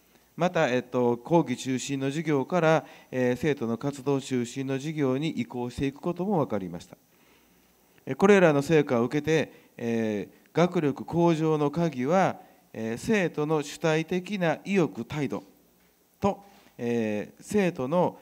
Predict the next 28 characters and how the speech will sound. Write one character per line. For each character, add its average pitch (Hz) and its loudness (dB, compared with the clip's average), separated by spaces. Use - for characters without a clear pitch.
え 113 -2
ー、 107 -6
活 202 -4
動 202 2
中 156 -4
心 170 -6
の 202 -2
授 151 -4
業 123 0
に 165 -4
あ 101 -2
る 127 -4
と 139 -6
考 117 -8
え 90 -2
ま 87 -6
し - -12
た。 - -16
え 107 -8
ー、 - -8
そ 160 -2
の 147 0
仕 143 -6
掛 170 -2
け 180 -4
と 147 -2
し 143 -12
て、 202 0